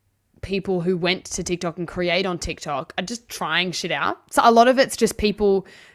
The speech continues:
real random people who just managed to capture something. Like, a girl I know ha-, went viral on TikTok because,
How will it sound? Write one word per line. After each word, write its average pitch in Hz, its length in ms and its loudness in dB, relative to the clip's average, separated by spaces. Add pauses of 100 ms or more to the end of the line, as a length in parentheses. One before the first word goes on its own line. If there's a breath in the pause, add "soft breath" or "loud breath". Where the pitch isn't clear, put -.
(160 soft breath)
real 247 500 2
random 233 480 4
people 208 460 0
who 185 220 2
just 185 280 -6
managed 196 520 0
to 220 40 0
capture - 540 -2
something. 202 460 -8 (140)
Like, 208 220 -6 (160)
a 214 60 -2
girl 208 280 4
I 214 140 2
know 180 420 -2
ha-, 190 220 -8 (400)
went 185 220 -2
viral 180 340 2
on 170 140 -4
TikTok - 500 -8
because, 165 460 -8